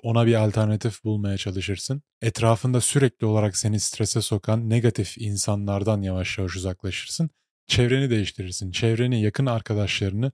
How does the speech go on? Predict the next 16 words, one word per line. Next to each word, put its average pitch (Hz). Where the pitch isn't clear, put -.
sürekli 127
olarak 110
görüştüğün 110
insanları, 98
işini 113
vesaire 107
değiştirdiğin 110
zaman 117
stres -
seviyen 123
ciddi 131
anlamda 113
azalacaktır. 107
Tabii 98
istediğin 107
yönde, 92